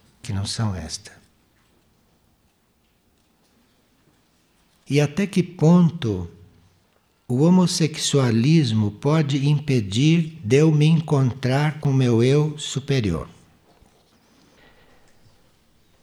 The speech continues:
O sexo diferente no plano físico foi feito em função da lei da procriação, para quem tem corpo físico. Porque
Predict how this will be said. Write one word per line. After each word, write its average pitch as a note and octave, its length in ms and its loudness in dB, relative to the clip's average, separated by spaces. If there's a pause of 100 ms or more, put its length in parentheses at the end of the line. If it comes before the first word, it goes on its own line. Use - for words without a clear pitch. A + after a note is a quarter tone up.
(300)
O C3+ 300 2
sexo F3+ 720 2
diferente B2 880 -2
no G#2+ 140 -4
plano B2 360 -2
físico G2 800 -4 (720)
foi C#3+ 320 -2
feito D#3+ 420 0
em D3+ 80 2
função D3 520 -2
da C#3 120 -2
lei C3+ 240 0
da D3 140 -4
procriação, D3 880 -4 (480)
para G#2 160 -8
quem A#2 220 -4
tem A#2 240 -4
corpo A#2 380 -6
físico. E2+ 640 -10 (920)
Porque A2+ 840 -4